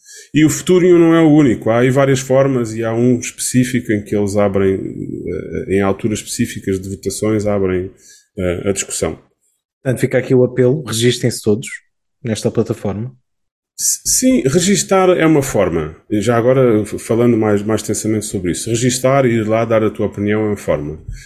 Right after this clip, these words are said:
Speaker 2: Hum.
Speaker 1: Mas contactar com uma O N G também é uma forma, e é uma forma interessante. Normalmente as O N Gs têm gente com elevadíssima formação nos assuntos específicos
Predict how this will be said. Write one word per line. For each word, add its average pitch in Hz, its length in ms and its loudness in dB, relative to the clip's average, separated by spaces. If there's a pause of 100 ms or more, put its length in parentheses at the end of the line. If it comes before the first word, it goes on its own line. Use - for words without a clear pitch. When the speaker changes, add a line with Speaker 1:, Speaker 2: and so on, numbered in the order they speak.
(240)
Speaker 2:
Hum. 113 120 -4
Speaker 1:
Mas 160 120 4
contactar 196 640 0
com 139 100 0
uma 139 140 6
O 127 120 4
N 117 140 4
G 92 540 0 (840)
também 180 280 2
é - 20 2
uma 208 140 2
forma, 175 480 2
e 113 80 2
é 143 40 2
uma 160 120 0
forma 170 280 0
interessante. 151 460 -4
Normalmente 156 340 2
as 139 100 0
O 147 60 2
N 143 140 4
Gs 107 260 0
têm 123 260 4
gente 104 300 0
com 110 340 0
elevadíssima 139 1120 2
formação 117 640 2
nos 151 360 4
assuntos 139 400 2
específicos - 800 -6